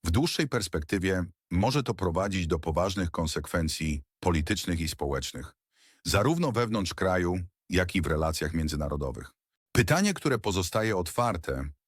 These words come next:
to czy Zachód wyciągnie lekcje z tej sytuacji i zmieni swoją strategię wsparcia, czy też będzie kontynuować dotychczasową politykę, licząc na to, że konflikt rozwiąże się sam.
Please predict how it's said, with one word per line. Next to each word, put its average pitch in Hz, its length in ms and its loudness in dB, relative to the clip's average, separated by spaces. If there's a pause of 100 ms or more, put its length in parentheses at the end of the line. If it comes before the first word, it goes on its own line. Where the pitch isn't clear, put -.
to 104 140 2
czy 92 180 2
Zachód 110 460 2
wyciągnie 95 560 0
lekcje 90 360 -2
z - 60 -8
tej 80 140 -2
sytuacji 78 760 -2 (340)
i 92 100 4
zmieni 92 360 2
swoją 85 280 -2
strategię 78 460 -2
wsparcia, 76 580 -4 (560)
czy - 140 0
też 87 180 2
będzie 101 340 2
kontynuować 85 680 0
dotychczasową 80 720 -2
politykę, 76 580 -2 (320)
licząc 85 420 2
na 85 180 2
to, 85 140 -4
że 78 140 -2
konflikt 80 460 -2
rozwiąże 73 460 -4
się - 140 -6
sam. 64 340 -6